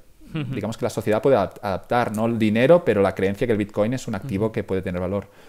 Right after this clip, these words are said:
Speaker 2: Pero el Bitcoin en sí
Speaker 1: Sí,
Speaker 2: es-,
Speaker 1: sí.
Speaker 2: son unos códigos y digamos que no valen nada, ¿no? No tienen valor
Speaker 1: Ujú.
Speaker 2: intrínseco.
Speaker 1: Sí, sí, o sea, yo como lo veo es que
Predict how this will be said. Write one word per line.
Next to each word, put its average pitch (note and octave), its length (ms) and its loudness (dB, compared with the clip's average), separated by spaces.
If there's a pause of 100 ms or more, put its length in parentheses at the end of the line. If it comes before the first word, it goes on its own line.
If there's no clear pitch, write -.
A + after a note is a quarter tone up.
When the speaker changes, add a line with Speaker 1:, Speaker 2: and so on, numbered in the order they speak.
(140)
Speaker 2:
Pero F#2 160 0
el E2+ 60 0
Bitcoin G2 320 0
en F#2+ 80 -2
sí G2+ 160 -6
Speaker 1:
Sí, A2 80 0
Speaker 2:
es-, B2+ 80 -6
Speaker 1:
sí. - 80 -10
Speaker 2:
son A#2 180 -6
unos G2+ 200 -4
códigos A2+ 500 0
y F2+ 180 -8 (260)
digamos F#2+ 280 -4
que C3+ 100 0
no G2+ 60 -2
valen E2+ 240 0
nada, G#2 200 -2
¿no? B2 280 -8
No G#2 100 -6
tienen A2+ 160 2
valor G2+ 220 4
Speaker 1:
Ujú. F#2+ 60 0
Speaker 2:
intrínseco. - 580 -6 (1160)
Speaker 1:
Sí, - 180 -6
sí, E3+ 160 2
o A#2+ 40 0
sea, A#2+ 180 -2
yo B2+ 120 -6
como C#3+ 180 -6
lo C#3 120 0
veo C#3+ 100 -2
es D3+ 100 -8
que - 300 -6